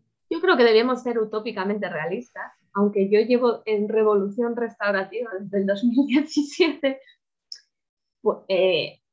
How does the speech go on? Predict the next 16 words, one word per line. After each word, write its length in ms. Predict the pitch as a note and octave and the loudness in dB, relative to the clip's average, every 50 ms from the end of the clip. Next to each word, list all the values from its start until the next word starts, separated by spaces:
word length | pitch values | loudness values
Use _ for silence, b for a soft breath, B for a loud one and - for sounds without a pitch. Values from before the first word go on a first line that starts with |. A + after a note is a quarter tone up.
| _ - | _ 0
a 100 | G#3 A3+ | 2 2
ver, 160 | A3 G#3 G3+ | 4 2 4
yo 120 | A3 B3 B3 | 2 2 2
quiero 240 | E4 E4+ F#4+ F#4+ F#4+ | 4 2 2 2 2
creer 420 | D4+ A3 G3+ G#3 A#3 C#4 C4 - | 2 4 4 4 2 0 -4 -4
que 480 | _ C4 G#3+ G3+ G3 G3 F#3 F3+ G3+ - _ _ | _ 0 2 2 2 0 -4 -6 -10 -16 _ _
poco 180 | _ G#3+ G3+ A#3 | _ -10 -8 -8
a 100 | A3+ G#3 | -6 -6
poco 220 | G#3 G3 G3+ A3+ | -6 -6 -4 -4
irá 160 | A#3 A3 G3+ G3 | -2 -2 -2 -2
entrando 480 | G3+ G3+ G3 F#3+ F#3 F#3 G3 G3+ A3 | -2 -2 -2 -4 -4 -4 -4 -4 -4
en 80 | A3 G#3 | -4 -4
la 140 | F#3 F3+ - | -6 -6 -8
cabeza 440 | F3 E3+ F3 F3+ G3+ G3 _ G3 | -8 -8 -6 -8 -8 -10 _ -8
de 120 | F#3+ F#3 F3 | -8 -6 -6
las 120 | E3+ F3 | -8 -12